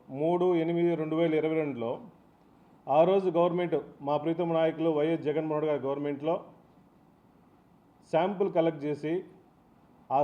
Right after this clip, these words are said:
శాంపుల్ మైసూర్ టెస్ట్‌కి పంపిస్తే, ఆ శాంపుల్‌లో నాలుగు శాంపుల్స్‌లో వచ్చింది ఏంటంటే, beta schistocerone positive, the ghee supplements by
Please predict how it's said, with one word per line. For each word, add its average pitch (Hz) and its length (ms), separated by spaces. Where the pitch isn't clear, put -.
శాంపుల్ 175 420
మైసూర్ 165 400
టెస్ట్‌కి 165 340
పంపిస్తే, 139 440
ఆ 127 120
శాంపుల్‌లో 180 420
నాలుగు 170 240
శాంపుల్స్‌లో 165 540
వచ్చింది 151 320
ఏంటంటే, 143 340
beta 180 440
schistocerone 175 680
positive, 143 460
the 127 240
ghee 196 240
supplements 180 520
by 156 200